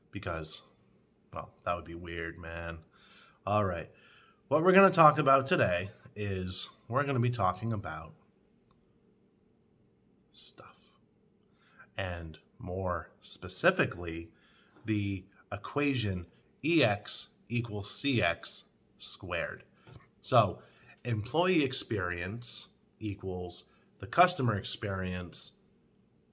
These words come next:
squared. So, there's an old saying, and I think it's from Richard Branson, the billionaire that owns his own island.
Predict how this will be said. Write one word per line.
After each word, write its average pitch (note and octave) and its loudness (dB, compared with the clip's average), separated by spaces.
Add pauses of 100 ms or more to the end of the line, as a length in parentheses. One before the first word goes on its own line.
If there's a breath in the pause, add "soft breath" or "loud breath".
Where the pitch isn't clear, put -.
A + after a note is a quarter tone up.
(100)
squared. - -10 (600)
So, - -2 (480 loud breath)
there's E3+ 6
an A3+ 8
old F3+ 6
saying, C3 4
and A2 2
I G2 -2
think C#3+ -4
it's B2 0
from A2 0
Richard A#2 0
Branson, G2+ -4 (560 soft breath)
the G2 -4 (920)
billionaire A#2 2
that G2 -2
owns G2+ -2
his F#2+ -4
own F#2+ 0
island. F#2+ -2